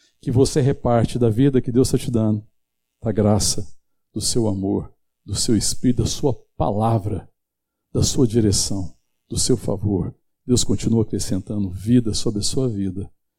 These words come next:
amor sobre o amor com que Ele te amou, graça sobre você,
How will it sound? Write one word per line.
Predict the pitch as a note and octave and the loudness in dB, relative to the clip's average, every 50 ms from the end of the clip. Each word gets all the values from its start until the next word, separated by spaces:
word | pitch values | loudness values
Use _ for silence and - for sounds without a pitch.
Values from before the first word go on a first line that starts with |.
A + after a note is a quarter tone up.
| _ _ _ _ _ | _ _ _ _ _
amor | - G2+ F#2+ F2 G2 A2 A#2+ A#2 G#2 | -6 -4 -2 0 4 4 6 6 4
sobre | - - A2+ G#2 G2+ | 2 0 -4 -4 -2
o | |
amor | G2 F#2+ G2 A2+ G#2+ | -2 0 2 2 2
com | - A#2 | 0 0
que | G2+ - | 0 0
Ele | A2 G2+ | 0 -2
te | - - A#2+ | 0 -2 -2
amou, | G#2 F#2+ F#2+ G#2 G2 F#2+ G2 G2 - _ _ _ _ _ _ _ _ | -2 -2 -2 -2 -2 -2 -2 -2 -6 _ _ _ _ _ _ _ _
graça | - - G2 B2+ A#2 A#2 A#2+ A#2+ A2 - - - - - | -20 -12 -6 -4 -2 0 2 0 0 0 0 0 0 0
sobre | G#2 - - C3 G#2+ G#2+ G2+ | -2 0 0 0 0 0 -2
você, | G2+ G2+ F#2 - - - - A2 G#2 G2 G2 - | -2 -2 -2 -2 -4 -4 -4 -2 -4 -4 -4 -8